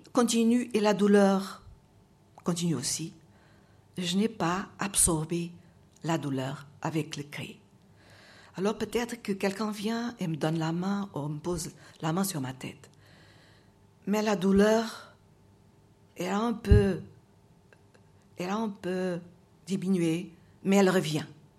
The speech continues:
Alors peut-être qu'il faut donner un médicament très fort pour que je perde un peu mes sens. Et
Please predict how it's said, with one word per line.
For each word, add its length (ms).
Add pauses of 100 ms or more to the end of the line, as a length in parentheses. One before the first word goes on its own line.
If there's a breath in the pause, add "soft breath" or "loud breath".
(960 loud breath)
Alors 180
peut-être 480 (100)
qu'il 180
faut 540 (100)
donner 440 (120)
un 80
médicament 680 (680)
très 180
fort 400 (840 loud breath)
pour 220
que 220
je 140
perde 360 (300)
un 60
peu 380
mes 160
sens. 520 (1040 soft breath)
Et 280